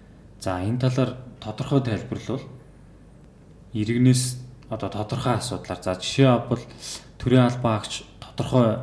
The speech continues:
насны хязгаар түрээд төрийн албанаас чөлөөлөгдөөд тэтгэврт гардаг. За, гэтэл захиргааны байгууллага иргэнийг төрийн албанаас чөлөөлсөн мөртлөө одоо тэтгэвэр тэтгэмжийг нь олгохгүй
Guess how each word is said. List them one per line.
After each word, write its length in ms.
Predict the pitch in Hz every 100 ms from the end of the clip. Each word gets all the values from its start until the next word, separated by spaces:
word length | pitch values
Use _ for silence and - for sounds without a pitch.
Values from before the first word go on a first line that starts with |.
| - -
насны 380 | 95 - 123 110
хязгаар 260 | 101 101 -
түрээд 260 | 101 98 -
төрийн 320 | 110 107 107
албанаас 360 | - - 90 -
чөлөөлөгдөөд 800 | - 90 98 92 92 - 120 123 - - - - -
тэтгэврт 400 | - - 123 123 -
гардаг. 380 | - - - - - - - - - - - - - -
За, 180 | 90 92
гэтэл 400 | - 127 - - - - - -
захиргааны 480 | - - 107 127 123
байгууллага 560 | 110 107 104 - 98 - - - -
иргэнийг 460 | 117 107 113 117 -
төрийн 300 | 107 123 113
албанаас 320 | - 101 -
чөлөөлсөн 640 | - 113 120 117 - 101 90
мөртлөө 460 | - - - 107 - - - - - - - - -
одоо 280 | 95 - 87 87
тэтгэвэр 320 | - 120 113
тэтгэмжийг 460 | - - 104 98 101
нь 80 | 90
олгохгүй 480 | 87 98 - -